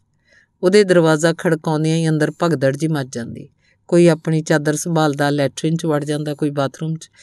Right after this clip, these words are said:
ਫਿਰ ਵੀ ਜ਼ਿੰਦਗੀ ਰਿੜ੍ਹਨ ਲੱਗ ਪਈ ਸੀ। ਕਮਰੇ ਦਾ ਕਿਰਾਇਆ ਉਹਨਾਂ ਲਈ ਪਾਣੀ ਸਿਰ ਤੋਂ ਉੱਤੇ ਵਰਗਾ ਹੋ ਗਿਆ ਸੀ। ਤਦੇ ਤਾਂ ਉਹਨਾਂ ਸਾਨੂੰ ਕਮਰੇ 'ਚ ਲਿਆਂਦਾ ਸੀ।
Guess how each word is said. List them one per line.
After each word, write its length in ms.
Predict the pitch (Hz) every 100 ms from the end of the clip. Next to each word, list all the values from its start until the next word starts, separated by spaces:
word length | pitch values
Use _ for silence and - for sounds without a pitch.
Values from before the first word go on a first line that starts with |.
| - _
ਫਿਰ 200 | - 202
ਵੀ 120 | 220
ਜ਼ਿੰਦਗੀ 460 | 226 180 165 151 156
ਰਿੜ੍ਹਨ 300 | 147 143 151
ਲੱਗ 180 | 147 127 _
ਪਈ 160 | - -
ਸੀ। 220 | - - _ _ _ _ _ _ _ _ _ _
ਕਮਰੇ 300 | - 180 175
ਦਾ 140 | 170 170
ਕਿਰਾਇਆ 480 | 165 156 143 143 143 -
ਉਹਨਾਂ 260 | 175 185
ਲਈ 280 | 175 139 123 - _ _ _ _
ਪਾਣੀ 360 | 170 165 170 180
ਸਿਰ 360 | - 180 165 165 _ _ _ _
ਤੋਂ 200 | 175 170 175 -
ਉੱਤੇ 320 | 170 - 165
ਵਰਗਾ 340 | 147 143 147
ਹੋ 200 | 143 151
ਗਿਆ 240 | 117 113 -
ਸੀ। 240 | - - - _ - - _
ਤਦੇ 240 | 185 170 175
ਤਾਂ 360 | 175 175 175 - -
ਉਹਨਾਂ 220 | 170 185
ਸਾਨੂੰ 320 | 170 175 151
ਕਮਰੇ 320 | 147 151 151 160
'ਚ 140 | 170
ਲਿਆਂਦਾ 400 | 175 165 151 127
ਸੀ। 280 | 131 -